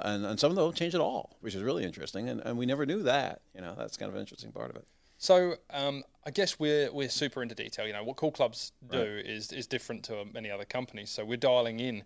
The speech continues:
Speaker 2: Even when the lady golfer, the junior golfer comes in, we're making sure that the final product they receive works well. So people think, "Ah, why am I bothering tipping a lady's golf shaft?"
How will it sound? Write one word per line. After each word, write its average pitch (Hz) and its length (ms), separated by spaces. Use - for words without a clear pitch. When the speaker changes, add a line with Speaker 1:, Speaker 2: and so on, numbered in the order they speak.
Speaker 2:
Even 156 260
when 160 260
the 113 80
lady 127 300
golfer, 110 300
the 117 80
junior 123 360
golfer 113 260
comes 113 320
in, 123 100
we're 143 100
making 175 280
sure 127 320
that 107 100
the 120 80
final 160 500
product 123 280
they 120 80
receive 113 440
works 117 320
well. 113 200
So 113 240
people 143 220
think, 123 200
"Ah, 117 200
why 117 220
am 117 120
I 110 40
bothering 110 340
tipping 117 320
a 110 40
lady's 110 340
golf 113 240
shaft?" 107 380